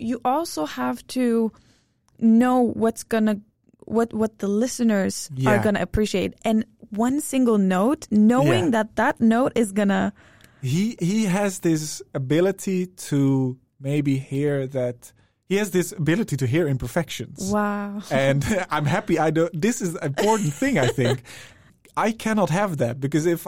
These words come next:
Speaker 2: if I would have that in the creation process, you never end up
Speaker 1: You would
Speaker 2: creating
Speaker 1: kill
Speaker 2: any-,
Speaker 1: yourself.
Speaker 2: yeah, you never end
Speaker 1: Yeah.
Speaker 2: up creating anything if you're
Speaker 1: Yeah.
Speaker 2: constantly like, "Ooh, ooh, ooh, this is not right, that's not right."
Speaker 1: Yeah.
Speaker 2: But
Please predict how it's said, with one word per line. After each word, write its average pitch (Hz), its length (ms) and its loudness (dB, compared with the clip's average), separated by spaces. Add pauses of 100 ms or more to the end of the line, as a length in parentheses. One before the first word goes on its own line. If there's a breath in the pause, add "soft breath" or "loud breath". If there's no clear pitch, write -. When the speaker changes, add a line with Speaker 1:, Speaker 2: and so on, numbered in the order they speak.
Speaker 2:
if 165 200 -2
I 147 160 0
would 180 280 0
have 117 320 -4
that - 360 -12 (640)
in 165 160 0
the 143 80 2
creation 160 460 0
process, 127 400 -4
you 147 60 -2
never 175 320 0
end 151 180 -4
up 151 140 -4
Speaker 1:
You 208 80 4
would 160 160 6
Speaker 2:
creating 156 60 0
Speaker 1:
kill 233 100 6
Speaker 2:
any-, 220 140 4
Speaker 1:
yourself. 208 380 4
Speaker 2:
yeah, 156 120 0
you 160 60 2
never 175 260 2
end 156 140 0
Speaker 1:
Yeah. 180 100 0
Speaker 2:
up 180 60 -4
creating 151 280 -2
anything 190 420 -4
if 113 120 -10
you're 208 100 -2
Speaker 1:
Yeah. 196 60 0
Speaker 2:
constantly 139 320 -4
like, 120 160 -12
"Ooh, 196 60 -4
ooh, 160 500 -6
ooh, 123 100 -8 (360 loud breath)
this 135 120 -2
is 135 80 -2
not 151 160 -2
right, 147 220 -2
that's 123 260 -6
not 139 140 -4
right." 147 300 -6
Speaker 1:
Yeah. 208 220 -6 (120)
Speaker 2:
But 139 100 -4